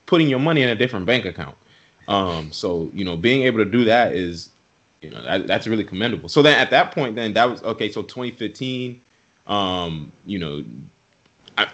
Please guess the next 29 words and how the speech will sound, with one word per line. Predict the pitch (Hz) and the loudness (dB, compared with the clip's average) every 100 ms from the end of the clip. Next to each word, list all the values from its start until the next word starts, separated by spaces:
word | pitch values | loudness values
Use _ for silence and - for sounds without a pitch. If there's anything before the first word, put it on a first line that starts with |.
| - | -4
the | 110 | 0
real | 120 175 | 6 6
estate | 165 156 | 6 4
market | 120 113 - | 4 -4 -2
started | 135 123 95 | 2 2 0
getting | 95 95 | -4 0
really | 127 104 | 0 0
hot | 95 85 | 0 -4
at | 104 | -6
this | 95 | -12
point. | - 90 - | -10 -10 -6
So | 95 | -6
ha-, | 92 - | -4 -4
you | 104 120 | 0 2
had | 117 104 - - | 2 2 -4 -2
bought | 113 127 | 2 4
another | 110 110 104 | 2 -2 -2
house, | 95 98 107 | -2 -2 0
you | |
bought | 127 | 2
a | 90 | 2
bigger | 127 110 | 0 2
house, | 95 - - - _ | 0 -2 -14 -20 _
then | 104 104 | -6 -4
you | 107 | 0
had | 104 | 0
the | 92 | -2
previous, | 85 - 127 113 107 104 - | -6 -2 -2 0 -2 -2 -4
uh, | 95 87 | -4 -4